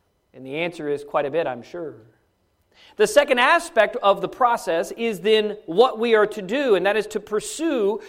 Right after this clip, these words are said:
the holy nature of Almighty God. What we're going to find in the life of Abraham this morning is that he was one that understood what he was and what God wanted him to be. He was understanding of what God wanted him to pursue. It doesn't mean that he was perfect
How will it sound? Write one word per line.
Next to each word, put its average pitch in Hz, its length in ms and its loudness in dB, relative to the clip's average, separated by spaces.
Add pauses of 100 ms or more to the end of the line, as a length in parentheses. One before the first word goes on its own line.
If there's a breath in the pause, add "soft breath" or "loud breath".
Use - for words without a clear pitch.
(140 loud breath)
the 233 140 6
holy 254 420 4
nature 226 500 0
of 180 120 0
Almighty 190 420 2
God. 185 300 4 (180 loud breath)
What 269 240 6
we're 330 140 4
going 311 240 4
to 269 80 4
find 262 400 4
in 220 60 0
the 220 60 4
life 214 280 2
of 196 180 -4
Abraham 214 500 2
this 180 220 -4
morning 175 300 -2 (200 loud breath)
is 226 140 2
that 202 140 4
he 277 280 2
was 320 300 2
one 220 320 2
that 226 160 2
understood 240 760 2 (120 loud breath)
what 226 180 4
he 220 140 -2
was 277 600 6
and 226 280 2
what 208 180 4
God 196 240 4
wanted 202 300 2
him 190 160 2
to 160 100 -2
be. 147 360 -4 (120)
He 262 140 0
was 240 180 2
understanding 277 800 0
of 208 160 0
what 202 240 2
God 202 240 4
wanted 202 260 2
him 190 140 -4
to 180 80 -4
pursue. 160 480 -4 (120)
It 226 140 -2
doesn't 254 320 2
mean 285 280 2
that 339 100 2
he 311 80 -2
was 311 160 -2
perfect - 760 -8